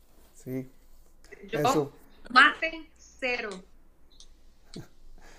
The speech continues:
Speaker 1: Bueno, pero es que la ma-, es que lo que digo otra vez, ¿ves? La contabilidad es necesaria, ma, de saber un poco de matemática, un poco de contabilidad, saber cómo usar la plata, todo eso es, es importante.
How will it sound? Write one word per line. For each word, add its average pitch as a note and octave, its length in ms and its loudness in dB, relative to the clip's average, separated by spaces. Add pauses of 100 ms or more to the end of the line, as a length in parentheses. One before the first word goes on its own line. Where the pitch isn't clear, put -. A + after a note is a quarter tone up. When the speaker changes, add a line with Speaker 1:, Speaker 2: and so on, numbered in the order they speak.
(340)
Speaker 1:
Bueno, G3+ 300 8
pero E3+ 140 8
es - 80 2
que G3 80 2
la G#3+ 80 12
ma-, A3 140 10
es E3+ 100 6
que G#3+ 100 8
lo A3+ 140 8
que G3 80 4
digo G#3 220 8
otra G3+ 240 6
vez, F#3+ 200 8
¿ves? G3+ 160 6
La E3+ 140 6
contabilidad C3+ 540 6
es D3 60 4
necesaria, F3+ 460 6
ma, D#3+ 140 6
de E3 80 6
saber B2+ 240 2
un C3 80 -2
poco C#3+ 220 0
de C#3 60 0
matemática, C3+ 580 0
un B2+ 80 2
poco C#3 240 -2
de C3+ 60 -6
contabilidad, C#3 600 6
saber B2 240 2
cómo C3+ 160 -4
usar C3 180 4
la C3+ 140 4
plata, C#3 560 4
todo C3 200 2
eso C#3+ 200 0
es, D3 140 -2
es C3+ 280 0
importante. E3 800 0